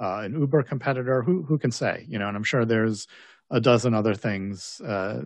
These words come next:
being developed in the skunk works that just haven't been made public yet. So, so yes, I think on, you know, I certainly wouldn't expect him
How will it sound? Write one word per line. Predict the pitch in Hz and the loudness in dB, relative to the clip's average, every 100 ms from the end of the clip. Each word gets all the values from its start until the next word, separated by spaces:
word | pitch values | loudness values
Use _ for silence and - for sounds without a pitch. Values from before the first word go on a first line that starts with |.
| 135 | -2
being | 110 107 | 0 0
developed | 95 101 104 - | 0 0 0 -4
in | 92 | -10
the | 90 | -10
skunk | - 107 104 - | -8 -6 -6 -4
works | 95 95 | -4 -4
that | - 95 | -10 -10
just | 101 - | -10 -8
haven't | 98 92 | -8 -6
been | 95 | -6
made | 90 87 | -8 -8
public | 107 98 101 | -6 -6 -6
yet. | 110 117 - | -10 -14 -4
So, | 139 120 117 - - - - _ _ _ | 2 2 2 -6 -20 -20 -20 _ _ _
so | - 202 | 6 8
yes, | 170 117 | 8 6
I | 151 | 2
think | 139 185 | 2 6
on, | 143 131 170 214 | 6 6 2 -2
you | 175 | 0
know, | 127 95 | 0 0
I | 113 123 | -4 -6
certainly | 120 165 143 | -2 -2 0
wouldn't | 139 131 | -2 -4
expect | 120 - 117 113 | -4 -8 -10 -8
him | 131 120 | -6 -6